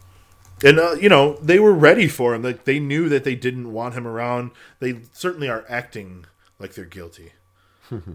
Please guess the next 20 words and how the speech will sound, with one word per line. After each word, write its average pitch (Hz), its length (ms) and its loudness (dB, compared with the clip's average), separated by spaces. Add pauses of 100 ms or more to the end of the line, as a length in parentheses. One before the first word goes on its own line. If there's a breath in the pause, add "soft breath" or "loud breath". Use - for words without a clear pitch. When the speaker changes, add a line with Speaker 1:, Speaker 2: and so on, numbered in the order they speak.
(140)
Speaker 1:
Um, 92 600 -14
they're 101 80 -18
trying 113 180 -14
to 98 80 -16
hide 107 300 -10
lots 95 260 -14
of 95 60 -20
stuff. - 400 -18 (1900 loud breath)
Um, 107 460 -8 (1080)
so, 127 560 -2
you 147 100 -10
know, 123 200 -6 (180)
uh, 139 720 -12
after 156 240 -4
that, 139 180 -2
in 160 160 -4
the 131 80 -6
show, 120 520 -2
uh, 104 220 -12
itself, 110 380 -8